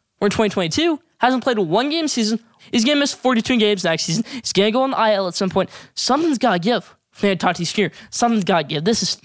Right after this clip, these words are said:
rough stuff. He obviously took steroids. I mean, they're saying it's ring worm, then they're saying it's a bad haircut. I mean, what, what's going on here?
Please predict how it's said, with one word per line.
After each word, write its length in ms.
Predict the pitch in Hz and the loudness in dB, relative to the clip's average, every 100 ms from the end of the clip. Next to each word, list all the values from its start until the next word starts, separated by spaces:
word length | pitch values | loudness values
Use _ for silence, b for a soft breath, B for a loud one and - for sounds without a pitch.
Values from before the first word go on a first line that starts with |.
| 143 - | -4 0
rough 180 | 160 | 0
stuff. 240 | - 156 156 | 0 -2 0
He 260 | 165 165 175 | 0 2 4
obviously 300 | 247 240 247 | 2 0 -4
took 180 | 226 | -2
steroids. 500 | 202 214 196 170 175 B B B - | -2 0 0 0 -2 B B B -4
I 40 | |
mean, 240 | 170 160 160 - | 0 0 -4 -2
they're 160 | 170 | -2
saying 240 | 151 151 147 | 0 -2 -2
it's 180 | 151 | -2
ring 260 | 170 220 226 | 0 2 2
worm, 220 | 220 226 | 2 2
then 100 | 190 | -2
they're 60 | 156 | -4
saying 180 | - 156 | -4 -4
it's 100 | 151 | -2
a 40 | |
bad 220 | 143 143 | -2 0
haircut. 440 | 180 240 240 254 254 | 0 0 0 -2 -2
I 40 | |
mean, 160 | 285 240 | -2 0
what, 200 | 311 240 | -2 -2
what's 200 | 302 - | -4 0
going 180 | 294 | 0
on 160 | 285 277 | 2 0
here? 120 | 175 | -2